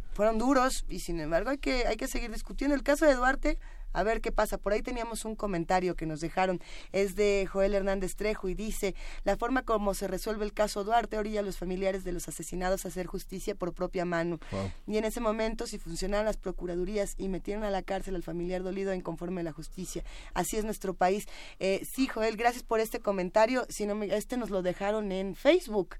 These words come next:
Speaker 1: Gracias por escribirnos. Eh, sí, leemos sus comentarios de Facebook y seguimos leyéndolos a todos.
Speaker 2: Sí, tenemos ya ganadores de libro Épica Náhuatl, dos ejemplares, que uno va para Marina Silva y otro va para Francisco Nieto Rodríguez. Tiene una vigencia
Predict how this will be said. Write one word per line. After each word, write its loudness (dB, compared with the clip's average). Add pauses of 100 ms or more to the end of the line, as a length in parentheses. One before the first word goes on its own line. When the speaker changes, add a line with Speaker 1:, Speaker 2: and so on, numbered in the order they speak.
(300)
Speaker 1:
Gracias 8
por 0
escribirnos. -2
Eh, -10
sí, -8
leemos -8
sus -12
comentarios -4
de -6
Facebook -4
y -8
seguimos -2
leyéndolos -2
a -10
todos. -12 (200)
Speaker 2:
Sí, 8
tenemos 10
ya 12
ganadores 8
de 4
libro 6
Épica 4
Náhuatl, 6 (240)
dos 2
ejemplares, 2
que 0 (360)
uno 8
va 8
para 6
Marina 8
Silva 6
y 2
otro 6
va 4
para 4
Francisco 0
Nieto 2
Rodríguez. -2 (560)
Tiene 10
una 10
vigencia 6